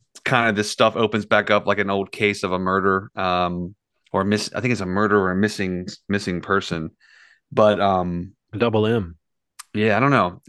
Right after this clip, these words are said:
Speaker 1: Uh, it's always just kind of eluded me to check it out. I started it once and I just got, you know, pulled away from it for no fault of the film. But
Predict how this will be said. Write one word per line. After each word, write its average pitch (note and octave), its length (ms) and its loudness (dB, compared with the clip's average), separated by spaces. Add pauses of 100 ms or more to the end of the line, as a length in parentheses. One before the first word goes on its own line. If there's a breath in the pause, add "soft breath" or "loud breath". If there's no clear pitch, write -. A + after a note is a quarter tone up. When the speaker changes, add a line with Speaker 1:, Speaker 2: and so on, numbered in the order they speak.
(100)
Speaker 1:
Uh, G#2 420 4
it's A#2+ 140 -2
always D3 240 4
just C3 160 -6
kind C3 180 2
of A#2+ 120 2
eluded A#2+ 320 2
me A#2+ 100 2
to A2+ 80 2
check A#2+ 220 0
it A#2 80 0
out. A#2 140 4
I A2 100 2
started A#2 340 -2
it A2 100 -4
once A2+ 400 -4
and G#2 100 -4
I G2+ 80 -4
just G2+ 200 -6
got, F#2+ 200 0 (140)
you G#2 80 -4
know, F2 300 -2
pulled A2 180 2
away G2 220 4
from G#2 200 -2
it G2 120 -2
for F#2 340 -4 (680)
no A2 160 4
fault G#2+ 320 4
of F#2 60 -4
the F#2 80 -6
film. F#2+ 420 0
But F#2+ 280 0